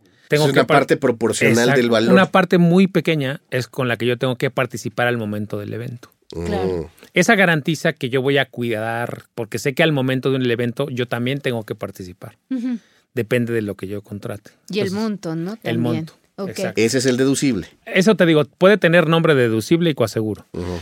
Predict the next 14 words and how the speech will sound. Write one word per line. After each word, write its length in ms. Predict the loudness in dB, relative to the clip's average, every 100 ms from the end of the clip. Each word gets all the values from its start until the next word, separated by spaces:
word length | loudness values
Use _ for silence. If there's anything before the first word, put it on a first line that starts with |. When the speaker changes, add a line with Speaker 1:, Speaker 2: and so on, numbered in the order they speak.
| -2
Speaker 1:
A 140 | 4
veces 340 | 6 6 4 0
aplica 380 | -2 -2 0 0
deducible, 520 | 0 0 -2 0 0
a 60 |
veces 300 | -2 -4 -8
aplica 320 | -8 -6 -4 -4
coaseguro 560 | -4 -6 -6 -4 -6 _
y 140 | 2 4
a 100 | 4
veces 320 | 2 -2 -6
aplican 460 | -8 -10 -8 -6
los 180 | -6 0
dos. 400 | 0 0 -4 -20